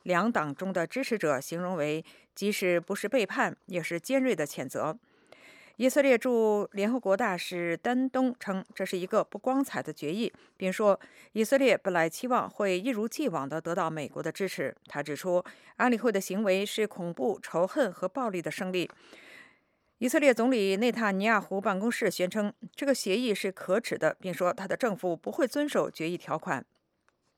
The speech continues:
当选总统川普还有不到一个月就要接任奥巴马。安理会投票之后，他发推文说，就联合国而言，一月二十号之后将，情况将会发生改变。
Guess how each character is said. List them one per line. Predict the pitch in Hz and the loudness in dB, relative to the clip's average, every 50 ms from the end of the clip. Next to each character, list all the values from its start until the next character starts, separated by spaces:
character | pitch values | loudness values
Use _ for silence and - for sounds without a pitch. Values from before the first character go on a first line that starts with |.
| _ _ _ _ _ _ _ _ _ _ _ _ _ - - _ | _ _ _ _ _ _ _ _ _ _ _ _ _ -20 -12 _
当 | - 269 311 311 | 2 4 4 6
选 | - 208 180 | 6 4 4
总 | 202 226 | 4 4
统 | 233 240 175 | 4 2 0
川 | 165 - - 285 285 | -2 -2 -2 0 0
普 | 262 - 160 | 0 0 -2
还 | - - - 175 | -4 -4 -2 0
有 | 175 170 160 151 | 0 0 0 -2
不 | - 170 | -2 -2
到 | 208 185 165 | 0 0 0
一 | 160 175 180 | 0 -2 -2
个 | 185 190 | -2 0
月 | 208 262 208 - | 2 2 2 2
就 | - 185 | 0 -2
要 | 156 143 | -2 -2
接 | 139 - - 233 247 262 | -4 -4 -2 0 2 2
任 | 233 233 202 170 156 | 2 2 2 0 0
奥 | - - 180 | -2 -2 -2
巴 | 160 175 185 | -2 0 0
马。 | 180 139 131 - _ - - _ - - - - _ | -2 -4 -6 -8 _ -20 -20 _ -20 -20 -20 -8 _
安 | - 214 214 | 0 2 2
理 | 196 | 2
会 | 180 - 220 202 190 180 180 | 2 2 2 4 4 4 2
投 | - - 170 | 0 -2 -6
票 | 170 208 180 | -4 -4 -4
之 | 156 - | -4 -4
后， | 185 - 214 180 147 - - - _ _ - | -2 0 2 2 2 0 -4 -12 _ _ -10
他 | - 185 | -8 -4
发 | 185 - 202 196 | 0 0 2 2
推 | 190 - - 240 220 | 0 0 -2 -2 -2
文 | 180 175 | 0 -2
说， | 190 - 226 220 214 - - - - _ _ _ _ _ _ | -2 0 2 2 2 0 -2 -8 -20 _ _ _ _ _ _
就 | - 285 285 254 247 220 | 2 6 8 8 8 8
联 | 196 214 233 | 6 4 4
合 | 277 277 | 2 2
国 | 226 214 220 | 4 4 6
而 | 214 170 180 | 6 4 4
言， | 180 170 156 156 170 196 196 - _ _ _ _ _ | 2 2 0 0 -2 -4 -6 -8 _ _ _ _ _
一 | - 269 277 277 | -2 0 2 4
月 | 277 262 | 4 4
二 | 226 - 254 262 | 4 4 2 0
十 | 240 254 | 0 -2
号 | 233 - 247 185 | -2 0 0 0
之 | 160 - 233 | 2 0 -2
后 | 240 - 277 233 165 - - - _ _ - | -2 0 2 2 2 2 0 -6 _ _ -4
将， | - 202 190 190 196 - - - | 0 0 0 0 -2 -6 -10 -14
情 | - - 185 202 | -10 -6 -6 -4
况 | 226 262 247 - - | -2 -2 -2 -2 -2
将 | - 196 180 | -4 -6 -4
会 | - 196 175 170 165 156 | -2 0 0 0 0 -2
发 | 147 - 180 | -4 -6 -8
生 | 160 - 165 | -8 -6 -4
改 | 160 160 113 - | -4 -4 -4 -2
变。 | 160 170 151 - 185 | -2 -2 -2 -2 -4